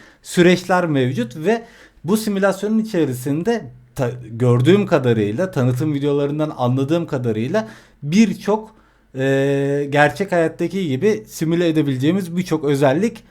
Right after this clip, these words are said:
var. Olmayanlar da eklenecekmiş gibi görünüyor. Hemen oyuna geçmeden önce bir de şu bilgiyi vermek istiyorum. Ekranın sol tarafında üstte gördüğünüz gibi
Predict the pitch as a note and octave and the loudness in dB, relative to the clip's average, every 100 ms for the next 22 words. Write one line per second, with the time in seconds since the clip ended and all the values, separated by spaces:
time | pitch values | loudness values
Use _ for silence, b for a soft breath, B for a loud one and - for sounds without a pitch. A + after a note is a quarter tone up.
0 | b b b B2+ D#3+ G#3 A3 - _ _ | b b b -2 2 2 0 -12 _ _
1 | - F#3 F3 D3+ C3+ B2+ C3+ E3 G3 D#3+ | -2 2 2 2 2 2 2 0 0 -2
2 | D#3 E3 D#3 D3+ C#3+ A2+ A2 - C3 C3+ | 0 0 2 0 -2 -4 -6 -6 -2 2
3 | G3+ - - D3+ E3+ E3 A#2+ D3+ A3+ A3 | 0 0 -4 4 4 4 2 0 0 2
4 | A3+ A3+ G#3 G#3+ A3+ A3+ A#3 - G#3 F#3 | 2 6 6 8 6 4 2 0 0 2
5 | F#3 F#3+ G#3+ G#3+ A3 A#3 G3 D#3+ C#3 B2+ | 2 0 -2 -2 -2 0 0 0 0 2
6 | A#2 A2 A2 A2 - - B2+ A3 - B | 2 2 0 -4 -10 -6 -4 -4 -6 B
7 | B B B D#3 F3+ A3+ A3+ A3 A3 A3 | B B B -2 2 2 2 2 2 2
8 | G#3 G3 G3 G3+ A3 G#3 F3 - - F#3+ | 0 0 -4 -2 0 0 -4 -6 -2 2
9 | F#3+ F#3 G3+ A3 G3+ D#3 A#3 - | 2 2 2 2 2 0 -2 -6